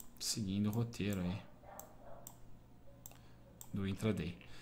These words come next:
Beleza? Me alonguei bastante, já devem tá com sono. Duas análises pra vocês. Eu que estou de olho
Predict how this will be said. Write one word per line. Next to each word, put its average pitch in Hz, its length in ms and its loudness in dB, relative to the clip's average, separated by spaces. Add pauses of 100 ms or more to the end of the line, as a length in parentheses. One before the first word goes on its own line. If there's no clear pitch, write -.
(300)
Beleza? 117 340 12
Me 110 80 12
alonguei 131 260 12
bastante, 135 720 10
já 110 120 8
devem 110 200 8
tá 110 120 4
com 131 160 8
sono. 107 520 8 (680)
Duas 117 480 10
análises 107 500 10
pra 107 160 6
vocês. 135 680 8 (680)
Eu 156 160 12
que 165 100 6
estou 170 320 12
de 165 220 12
olho 131 560 12